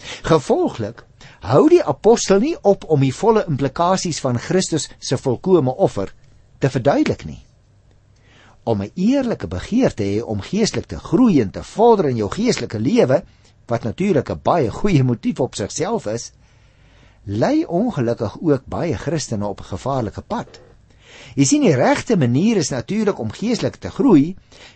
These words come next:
juis op grond van jou studie van die geopenbaarde waarhede in die woord van God.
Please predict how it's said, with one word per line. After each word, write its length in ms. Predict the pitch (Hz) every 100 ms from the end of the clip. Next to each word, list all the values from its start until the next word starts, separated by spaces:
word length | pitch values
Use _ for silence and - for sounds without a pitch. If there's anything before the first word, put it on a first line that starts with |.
| -
juis 640 | 95 85 156 302 294 -
op 200 | - 190
grond 520 | - - 165 208 226 -
van 220 | 185 143
jou 160 | 127
studie 640 | 123 - - 269 143 127 165 _ _ _ _
van 340 | - 208 208
die 120 | 185
geopenbaarde 1000 | - 180 147 143 120 107 143 175 160 117 71
waarhede 800 | 107 165 247 160 113 90 85 - _ _ _ _
in 140 | - 127
die 140 | 113
woord 300 | 110 180 175
van 160 | 117 113
God. 400 | - 214 -